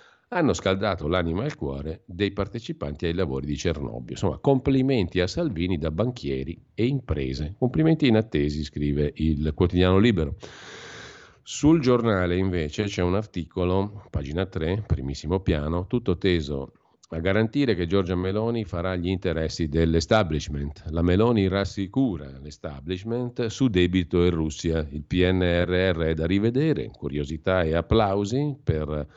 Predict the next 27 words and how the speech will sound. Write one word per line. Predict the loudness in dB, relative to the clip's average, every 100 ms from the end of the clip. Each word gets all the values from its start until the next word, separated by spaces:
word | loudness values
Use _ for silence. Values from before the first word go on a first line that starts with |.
| -20 -20 -20 -20 -20 -12
la | -6 -2
leader | 0 0 2 0
di | 0 -2
Fratelli | -2 -4 0 0 2
d'Italia | -2 -2 -2 -2 0 -2 -2 -4
che | 2 2 2 _
dice | -14 -4 2 2 0 2 2 2
no | 0 2 2 -2
allo | -4 -2 -2
scostamento | -4 -8 -4 -4 -4 -6 -4 -2
e | -2 -4
gag | -4 0 2 2 0 -2
con | 0 -2
Salvini. | 0 0 0 0 2 2 0 6
<clears throat> |
Insomma, | 8 10 8 4 -2 -2
Meloni | -2 0 0 0
rassicurante | -2 -4 -6 -4 -2 0 0 -2 -6
con | -4 -4
l'establishment, | -4 -6 -8 -8 -12 -10 -8 -8 -4
racconta | -4 -4 -2 0 2
il | 4
Giornale. | 4 4 2 2 -2 _ _ _ _ _ _ _ _
Racconta | -6 -2 -2 -2
invece | -2 -2 -2 -2 -2
Repubblica, | -2 -2 -2 -2 0
appunto, | 0 0 -4 0 -2